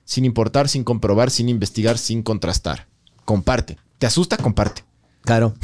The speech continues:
Speaker 1: <laughs> No veas cosas positivas.
Speaker 2: Comparte.
Speaker 1: Es negativo, comparte.
Speaker 2: Sí.
Speaker 1: Compartir compulsivamente porque exist-, existe esa necesidad de tener la primicia de cualquier mierda. Son como una especie de Diario El Comercio y ponen lo que sea en sus redes sociales.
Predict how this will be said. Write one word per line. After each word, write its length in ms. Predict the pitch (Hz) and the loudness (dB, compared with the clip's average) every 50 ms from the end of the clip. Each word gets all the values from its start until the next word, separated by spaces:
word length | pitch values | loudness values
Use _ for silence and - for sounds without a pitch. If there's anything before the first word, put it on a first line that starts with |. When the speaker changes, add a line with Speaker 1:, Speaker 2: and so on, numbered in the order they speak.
| - | 2
Speaker 1:
<laughs> 240 | - - - - - - - - - _ - - _ _ | 4 4 2 0 -2 -4 -8 -12 -16 _ -20 -20 _ _
No 120 | 151 165 180 | 0 2 4
veas 160 | 190 185 175 165 151 135 127 | 4 4 4 2 0 0 0
cosas 240 | 151 143 139 139 - | 0 0 0 0 0
positivas. 420 | - 123 117 107 - 123 110 110 | 0 0 -2 0 0 2 2 2
Speaker 2:
Comparte. 240 | - - - - - _ _ _ _ _ _ - | 2 0 -2 -6 -14 _ _ _ _ _ _ -2
Speaker 1:
Es 140 | 117 117 | 0 2
negativo, 360 | 117 135 127 117 117 127 107 - | 2 2 2 2 4 2 2 2
comparte. 380 | 104 92 - 101 95 - - _ _ _ _ _ - - - - | 2 0 0 0 -2 -2 -6 _ _ _ _ _ -14 -12 -8 -2
Speaker 2:
Sí. 180 | - 98 92 85 - - - - _ | 0 0 0 0 -2 -8 -14 -6 _
Speaker 1:
Compartir 500 | 151 160 147 165 170 170 - 233 240 - | 0 0 2 2 0 2 2 0 0 2
compulsivamente 840 | - 214 202 175 180 160 - - 196 190 175 170 180 190 196 - 196 | 0 -2 0 0 0 0 2 0 0 2 2 2 0 0 0 -2 -2
porque 280 | 185 - 143 - - 127 | -2 -2 -2 -4 -4 -6
exist-, 320 | - - 165 160 165 - 131 | -2 -2 -2 -2 -4 -4 -6
existe 380 | 139 - - 170 165 - - | -6 -4 -4 -4 -4 -4 -4
esa 180 | 160 - - 151 | -4 -2 0 0
necesidad 480 | 143 135 - 139 123 - 120 117 120 127 | 0 0 -2 -2 -2 0 0 2 2 2
de 100 | 135 131 | 0 0
tener 300 | - 110 107 117 117 127 | -2 -2 0 2 2 2
la 180 | 127 120 - | 2 0 0
primicia 640 | - 113 107 107 110 120 135 147 147 - 175 165 151 | -2 -2 -2 0 0 0 0 0 0 0 0 2 2
de 140 | 127 120 - | 2 0 0
cualquier 540 | - 101 92 90 - - - 117 120 104 98 | 0 0 -2 -2 -2 -2 0 2 2 2 0
mierda. 520 | 98 87 78 73 - - - - - - _ _ _ _ _ _ _ _ _ _ _ | -2 -4 -4 -4 -6 -8 -12 -16 -20 -20 _ _ _ _ _ _ _ _ _ _ _
Son 220 | - - 175 185 | -10 -6 -6 -4
como 240 | 175 185 175 170 170 | -4 -2 -2 -2 0
una 100 | 175 165 | 0 0
especie 480 | 151 - - - 165 165 - - 160 151 | 0 0 0 2 2 2 2 2 4 4
de 160 | 143 131 123 | 4 4 4
Diario 360 | 120 131 135 143 143 143 143 | 4 4 4 4 4 4 4
El 120 | 131 - | 2 2
Comercio 680 | - 110 104 107 113 131 147 160 165 - 175 170 160 - - | 0 0 0 2 2 2 2 2 0 0 0 0 0 0 0
y 120 | 123 120 | -2 -2
ponen 420 | 117 - 120 120 127 127 127 120 107 | 0 0 0 0 2 0 0 0 0
lo 120 | 101 - | 0 -2
que 120 | - 98 95 | -2 -4 -4
sea 220 | - - 123 127 131 | -2 -2 0 0 0
en 80 | 120 | 0
sus 180 | - - 104 80 | -2 -2 -2 -2
redes 280 | 87 101 101 104 101 | -2 0 0 0 0
sociales. 540 | - 92 90 - 90 82 87 92 - - - | -2 -4 -4 -4 -4 -4 -4 -6 -8 -12 -14